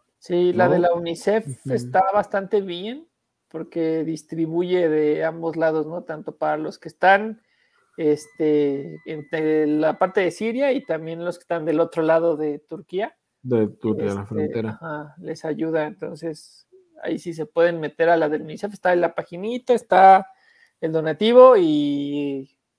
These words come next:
Speaker 1: hasta te facturan por si necesitas
Speaker 2: Deducir.
Speaker 1: ahí deducir, este, también. Digo, se dice y no pasa nada.
Speaker 2: Está bien, está bien, muy bien. Em,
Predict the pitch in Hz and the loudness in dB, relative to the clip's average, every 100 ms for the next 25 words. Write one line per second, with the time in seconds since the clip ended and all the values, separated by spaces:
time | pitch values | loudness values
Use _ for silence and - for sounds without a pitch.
0 | _ _ - 160 147 - 147 143 156 151 | _ _ -6 -4 -4 -4 -4 -4 -6 -6
1 | 147 - 180 175 151 156 156 151 151 156 | -6 -2 0 0 -2 -10 -10 -10 -12 -12
2 | 156 147 160 160 160 156 - _ _ _ | -14 -10 -10 -2 -2 -2 -10 _ _ _
3 | _ _ _ 120 113 110 107 123 123 120 | _ _ _ 0 2 2 4 4 4 2
4 | - 160 151 156 160 160 160 156 147 151 | -8 0 2 2 2 2 0 0 0 -2
5 | 147 - 220 220 _ - 220 - 160 - | -4 -6 -8 -10 _ -14 -14 -12 -14 -10
6 | 147 147 170 214 247 _ _ _ _ - | -10 -4 -2 -2 -6 _ _ _ _ -6
7 | 165 160 160 151 175 185 170 170 170 160 | -2 -2 0 -2 -2 -2 -4 -6 -4 -4
8 | 156 147 147 147 - - _ _ _ _ | -4 -8 -6 -8 -12 -20 _ _ _ _
9 | _ _ _ _ _ _ _ _ 110 101 | _ _ _ _ _ _ _ _ -8 -6
10 | - 113 113 113 117 117 - - _ _ | 6 8 10 6 4 -2 -20 -20 _ _
11 | _ - 107 104 117 110 113 120 120 131 | _ -10 -10 0 2 4 4 2 2 2
12 | 143 135 143 147 - _ _ _ _ - | 4 2 2 -2 -12 _ _ _ _ -2
13 | 120 127 127 127 127 123 | 2 4 4 2 0 -4